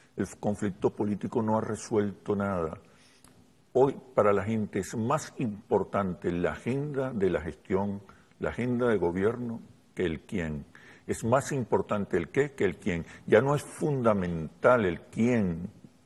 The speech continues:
por lo menos en este momento, en esta circunstancia. Hoy lo fundamental es el qué.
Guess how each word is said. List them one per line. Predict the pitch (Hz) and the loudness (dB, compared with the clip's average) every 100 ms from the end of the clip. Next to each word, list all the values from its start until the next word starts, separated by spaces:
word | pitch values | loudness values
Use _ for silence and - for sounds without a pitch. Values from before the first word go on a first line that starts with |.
| _ - | _ -4
por | 85 | 0
lo | 82 | 0
menos | 85 110 120 131 | 0 -2 -4 -4
en | 101 | -4
este | 87 85 107 | -4 -2 -2
momento, | 87 87 95 80 82 | 0 0 -2 -2 -4
en | 78 | -4
esta | - - | -4 -2
circunstancia. | - - 76 - 95 92 - 80 - - - - | -2 -4 -10 -2 -2 -2 -6 -10 -10 -20 -10 4
Hoy | 104 123 | 4 4
lo | 123 110 | 0 0
fundamental | - 95 87 80 76 98 92 107 - | 0 -2 -2 -4 -4 0 0 0 -6
es | - 101 - - | -6 -6 -8 -6
el | 90 76 - | -6 -6 -6
qué. | 101 85 - | -4 -4 -6